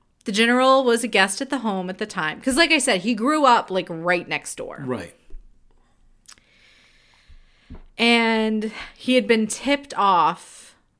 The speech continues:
Speaker 1: about the girl's plans by, like, a slave.
Speaker 2: Snitch.
Speaker 1: Yeah.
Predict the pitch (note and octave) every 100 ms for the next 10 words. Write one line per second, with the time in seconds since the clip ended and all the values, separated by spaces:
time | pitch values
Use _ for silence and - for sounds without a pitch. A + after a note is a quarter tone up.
0 | - G#3+ G3 G3 G3 F#3+ F3+ F#3 - -
1 | F#3 D#3 D3 D#3 E3+ - F#3 E3+ E3 E3
2 | E3+ - F3 - - - - - E3 F#3+
3 | G#3+ - - - _ - F3 C3 F#2+